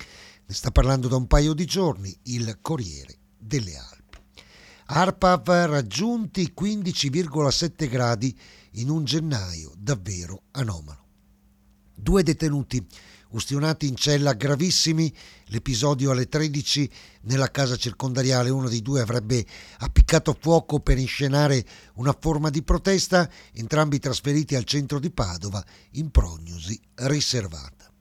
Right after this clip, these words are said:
E ancora il Corriere delle Alpi con Dal Farra al varo in moto nella sua ex scuola. "Ragazzi, inseguite i vostri sogni. Una mattinata da pastori, invece artigiani, eh, per cento alunni di Badiletto".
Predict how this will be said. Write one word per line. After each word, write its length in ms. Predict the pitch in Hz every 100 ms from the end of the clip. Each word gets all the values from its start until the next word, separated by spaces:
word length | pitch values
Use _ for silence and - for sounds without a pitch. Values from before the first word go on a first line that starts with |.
| _ _ _ _ _ - _ _ _ - - _
E 120 | 120
ancora 340 | 110 214 240
il 80 | 214
Corriere 320 | - 208 226
delle 200 | 196 190
Alpi 300 | 214 220 202
con 200 | 147 196
Dal 180 | 185 165
Farra 380 | - 190 180 160
al 120 | 156
varo 240 | 127 180 175
in 120 | 147
moto 380 | 151 170 - 151
nella 220 | 139 135
sua 240 | - 156
ex 160 | 143 160
scuola. 420 | - 185 175 151
"Ragazzi, 680 | 135 123 156 156 - 143 117 - - _
inseguite 840 | - 127 - 135 180 185 - 156 -
i 120 | 165
vostri 560 | 117 120 - - 143 131
sogni. 380 | - 151 117 98
Una 140 | 107
mattinata 480 | 131 139 139 147 143
da 100 | 147
pastori, 420 | - 180 233 202
invece 400 | 123 127 156 127
artigiani, 640 | 123 110 208 - 98 147 117 - - - _
eh, 140 | 98 -
per 220 | - 117
cento 380 | - 165 160 156
alunni 500 | 131 92 90 104 131
di 300 | 107 101 104 -
Badiletto". 640 | 110 135 101 101 73